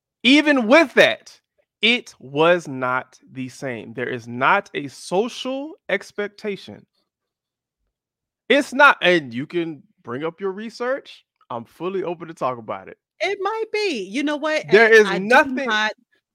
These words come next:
Speaker 2: I don't deny that the conversations between men and women,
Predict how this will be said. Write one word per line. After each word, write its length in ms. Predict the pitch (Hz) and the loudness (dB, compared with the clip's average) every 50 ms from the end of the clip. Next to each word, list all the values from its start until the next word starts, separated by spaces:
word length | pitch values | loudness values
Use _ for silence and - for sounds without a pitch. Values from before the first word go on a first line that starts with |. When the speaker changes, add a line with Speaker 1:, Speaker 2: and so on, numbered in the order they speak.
| _ _ | _ _
Speaker 2:
I 100 | 214 233 | -6 -6
don't 260 | 202 254 247 262 240 | -2 -2 -4 -4 -4
deny 320 | 208 262 226 233 226 220 190 | -4 -6 -4 -2 -2 -4 -4
that 120 | - 190 | -6 -8
the 60 | 170 185 | -12 -12
conversations 500 | - 208 202 175 185 - 190 180 - 170 | -10 -10 -10 -10 -8 -8 -10 -10 -10 -14
between 380 | 165 156 - 196 185 180 175 170 | -16 -16 -12 -10 -10 -10 -8 -8
men 200 | 180 175 170 170 | -8 -8 -10 -10
and 260 | 139 165 165 151 147 | -12 -12 -12 -12 -10
women, 480 | 165 180 175 165 151 139 139 143 156 | -10 -10 -8 -8 -10 -12 -12 -14 -16